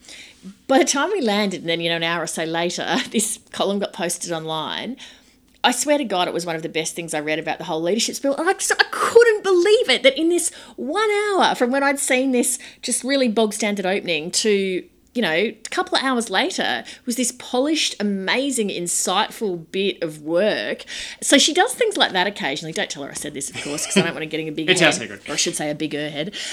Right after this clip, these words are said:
Speaker 1: Um, so she, I just am very admiring of her, uh, intellect and her ability to just, I don't know, piece things together in a, in an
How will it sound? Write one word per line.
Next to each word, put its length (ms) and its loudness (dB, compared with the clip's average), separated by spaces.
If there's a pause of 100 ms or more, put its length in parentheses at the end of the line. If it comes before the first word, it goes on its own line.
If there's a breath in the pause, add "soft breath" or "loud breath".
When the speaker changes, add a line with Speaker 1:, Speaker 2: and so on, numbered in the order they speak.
(120 loud breath)
Speaker 1:
Um, 360 6
so 720 8
she, 920 2
I 160 6
just 240 0
am 120 4
very 440 4
admiring 500 0
of 140 -4
her, 520 -2 (140)
uh, 300 -2 (160)
intellect 840 -4
and 120 -8
her 120 -4
ability 460 -4
to 200 -6
just, 460 -6
I 80 -6
don't 120 -10
know, 320 -8 (280)
piece 260 -6
things 200 -10
together 360 -4
in 140 -6
a, 200 -10
in 100 -8
an 240 -10